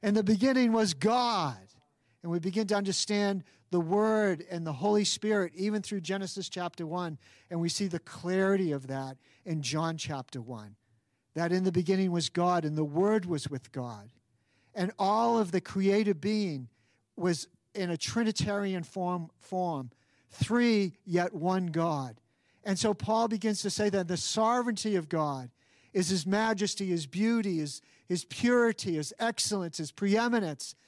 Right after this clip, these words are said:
because he is one. Paul goes on, says, "To the only wise God." This word for wise is sophos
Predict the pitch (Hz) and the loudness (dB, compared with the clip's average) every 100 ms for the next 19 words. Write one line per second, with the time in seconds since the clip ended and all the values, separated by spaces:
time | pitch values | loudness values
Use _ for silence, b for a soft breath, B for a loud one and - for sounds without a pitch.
0 | b 160 165 - 214 185 135 135 180 190 | b -4 -2 0 4 4 2 -2 -2 -2
1 | 143 120 104 _ _ _ _ _ _ _ | -4 -12 -18 _ _ _ _ _ _ _
2 | _ _ _ _ 175 175 175 175 160 202 | _ _ _ _ 0 2 2 2 2 0
3 | 185 147 b b b - 185 165 - 175 | 0 -2 b b b -6 -2 -2 0 0
4 | 185 - 208 226 247 247 240 240 240 226 | 0 0 2 4 4 4 4 6 6 4
5 | - _ _ _ _ 165 196 208 220 214 | 0 _ _ _ _ 0 2 2 2 2
6 | 185 - 175 180 180 147 107 - _ _ | 0 -2 0 2 2 0 -6 -14 _ _
7 | _ _ 208 202 214 226 214 202 180 202 | _ _ 0 2 2 2 2 2 4 4
8 | 214 196 175 170 - b b b 190 170 | 4 2 0 -2 -6 b b b -2 -2
9 | - 226 240 - 151 95 101 - - | 0 0 0 -2 -4 -6 -10 -12 -12